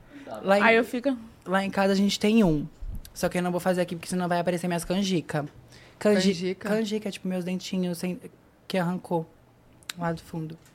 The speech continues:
Speaker 1: É outro
Speaker 3: Canjica.
Speaker 1: dialeto.
Speaker 3: Ah, você
Speaker 1: É.
Speaker 3: fala que é
Speaker 2: Ah, tá.
Speaker 3: canjica.
Speaker 1: É,
Speaker 3: Entendi.
Speaker 1: tipo assim, por exemplo, ah, um dente que a gente arrancou.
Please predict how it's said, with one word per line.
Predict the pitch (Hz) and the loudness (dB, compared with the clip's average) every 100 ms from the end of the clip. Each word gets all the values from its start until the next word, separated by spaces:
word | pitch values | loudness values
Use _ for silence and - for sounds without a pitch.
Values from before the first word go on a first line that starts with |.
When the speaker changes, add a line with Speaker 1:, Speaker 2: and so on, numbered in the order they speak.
| - - - - _ - - - - - - - - | -20 -20 -20 -20 _ -20 -20 -20 -20 -20 -20 -12 0
Speaker 1:
É | 180 175 | 4 4
outro | - | 4
Speaker 3:
Canjica. | 180 214 | 4 6
Speaker 1:
dialeto. | 185 196 185 160 | 6 6 6 6
Speaker 3:
Ah, | 208 220 | 8 8
você | 196 | 8
Speaker 1:
É. | 180 170 | 6 8
Speaker 3:
fala | 202 208 | 8 8
que | |
é | 208 214 | 4 0
Speaker 2:
Ah, | 214 | 2
tá. | 214 | 2
Speaker 3:
canjica. | 170 180 156 170 | 2 -2 -6 0
Speaker 1:
É, | 196 | 2
Speaker 3:
Entendi. | 196 | 4
Speaker 1:
tipo | 190 202 | 4 2
assim, | 196 190 | 2 0
por | 196 | 2
exemplo, | 190 175 | 0 2
ah, | 190 170 | 2 2
um | |
dente | 160 170 190 - | 0 -2 -4 -4
que | |
a | 190 | -4
gente | 190 - | -4 -2
arrancou. | 180 190 - 190 143 | -2 -2 -2 -2 -2